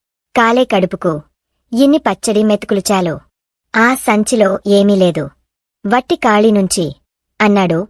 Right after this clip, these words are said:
పింగళుడు. పద్మపాదుడు సంచి తెరిచి అందులోకి ఓమారు తొంగిచుచి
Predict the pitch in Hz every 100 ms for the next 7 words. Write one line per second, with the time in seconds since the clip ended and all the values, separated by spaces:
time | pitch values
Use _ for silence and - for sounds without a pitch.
0 | _ 247 214 196 175 151 - _ _ _
1 | _ 269 254 330 285 240 220 202 - 208
2 | 214 262 208 185 - 156 147 _ _ _
3 | 220 226 220 202 202 - 208 214 220 202
4 | 185 185 190 - 156